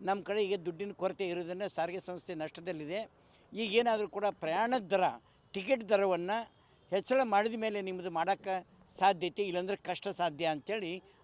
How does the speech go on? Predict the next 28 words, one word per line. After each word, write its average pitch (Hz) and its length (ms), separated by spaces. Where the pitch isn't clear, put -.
ಅವ್ರು 240 180
ಹೇಳಿದ್ರು 185 240
ಆ - 20
ಸಭೆಯಲ್ಲಿ. 170 500
ಆಯ್ತು, 220 320
ನೀವು 208 320
ಪರಿಷ್ಕರಣೆ 180 440
ಮಾಡೋದಾದ್ರೆ 220 400
ಮಾಡಿ, 202 380
ಆದ್ರೆ 220 240
ನಮಗೆ 196 240
ಕೊಡಬೇಕಾದದ್ದು 202 640
ನೀವು 208 140
ಕೊಡಬೇಕು 175 500
ಅಂತ 147 180
ಕೇಳಿದ್ವಿ 180 420
ನಾವು. 107 220
ಆದಮೇಲೆ 208 580
ಅವರು 208 220
ಒಂದು 202 180
ಹದಿನೈದು 214 400
ದಿವಸದಲ್ಲಿ, 190 320
ನಮ್ಮ 156 160
ಮಾತುಕತೆ 180 420
ಆದ 185 280
ಹದಿನೈದು 185 380
ಇಪ್ಪತ್ತು 180 300
ದಿವಸದಲ್ಲೇ 196 600